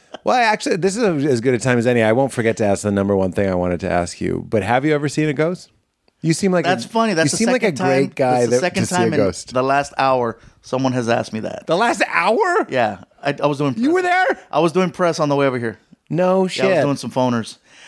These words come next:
Speaker 2: uh, and they were asking me about ghosts. I've never been much for, for ghosts.
Speaker 1: You don't believe
Speaker 2: I tell
Speaker 1: them?
Speaker 2: people,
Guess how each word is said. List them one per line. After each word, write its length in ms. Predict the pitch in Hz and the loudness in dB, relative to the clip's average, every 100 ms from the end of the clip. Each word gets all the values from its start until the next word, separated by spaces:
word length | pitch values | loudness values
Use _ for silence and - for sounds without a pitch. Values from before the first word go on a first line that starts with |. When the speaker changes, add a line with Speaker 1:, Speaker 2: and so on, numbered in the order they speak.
| - | -8
Speaker 2:
uh, 200 | 117 117 113 | 0 2 2
and 80 | |
they 40 | 117 | 2
were 80 | 120 | 2
asking 240 | 117 120 | 0 -2
me 60 | 113 | -4
about 260 | 107 107 | -4 -6
ghosts. 380 | 113 110 104 - | -4 -4 -6 -12
I've 180 | - 131 _ - | -10 -10 _ -12
never 240 | 139 151 156 | -8 -6 -4
been 180 | 151 | -4
much 220 | 147 143 - | -4 -4 -6
for, 240 | 127 120 | -10 -10
for 200 | - 117 | -10 -12
ghosts. 440 | 117 98 76 - - | -6 -6 -8 -12 -2
Speaker 1:
You 80 | 135 | 2
don't 140 | 135 | 2
believe 180 | 131 120 | 4 2
Speaker 2:
I 20 | |
tell 100 | 156 | 2
Speaker 1:
them? 40 | 143 | -2
Speaker 2:
people, 200 | 131 | -6